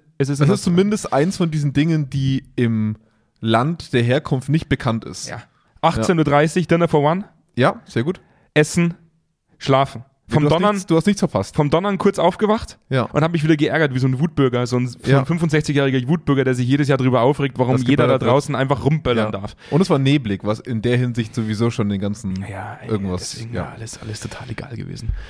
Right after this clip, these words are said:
Speaker 1: Ähm, also ich, ich hab reingeschlafen praktisch ins
Speaker 2: Ja,
Speaker 1: neue
Speaker 2: ist auch
Speaker 1: Jahr
Speaker 2: schön.
Speaker 1: und bin aufgewacht und war total erholt.
Speaker 2: Ja.
Speaker 1: Ja, zwanzig fünfundzwanzig
Speaker 2: Schön.
Speaker 1: total erholt. Und hab mir gedacht,
Speaker 2: Schön.
Speaker 1: die ganze Energie, die ich mir erschlafen habe von zwanzig vierundzwanzig auf zwanzig fünfundzwanzig,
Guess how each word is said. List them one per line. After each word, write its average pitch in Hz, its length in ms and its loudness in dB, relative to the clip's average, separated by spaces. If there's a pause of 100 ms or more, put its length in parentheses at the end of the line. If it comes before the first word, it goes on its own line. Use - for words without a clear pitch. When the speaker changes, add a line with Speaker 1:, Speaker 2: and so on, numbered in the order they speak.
(260)
Speaker 1:
Ähm, 123 360 2 (540)
also 113 140 -6
ich, 113 120 -6 (100)
ich - 100 0
hab 151 140 0
reingeschlafen 110 580 -4
praktisch - 320 -10
ins - 140 -8
Speaker 2:
Ja, 180 120 2
Speaker 1:
neue - 80 -4
Speaker 2:
ist 101 100 -6
auch - 120 -6
Speaker 1:
Jahr 131 80 -2
Speaker 2:
schön. 175 160 -4 (120)
Speaker 1:
und 120 120 -8
bin 123 140 -2
aufgewacht 123 600 -8
und 113 80 -6
war 110 100 -4
total 117 480 -8 (240)
erholt. 113 380 -4 (460)
Speaker 2:
Ja. 139 220 -2
Speaker 1:
Ja, 139 200 -4
zwanzig 151 260 -2
fünfundzwanzig 123 440 -4
Speaker 2:
Schön. 107 80 -10
Speaker 1:
total 104 180 -6
erholt. 101 200 -6
Und 127 140 0
hab 160 80 0
mir 175 80 -2
gedacht, 180 180 0
Speaker 2:
Schön. 156 120 -4
Speaker 1:
die 175 80 -4
ganze 226 260 2
Energie, 202 340 2
die 180 140 0
ich 147 100 -2
mir 165 140 2
erschlafen 160 600 0
habe 113 320 2
von 117 280 -2
zwanzig 139 280 -4
vierundzwanzig 151 400 -4
auf 131 60 -6
zwanzig 127 260 -4
fünfundzwanzig, 131 440 -4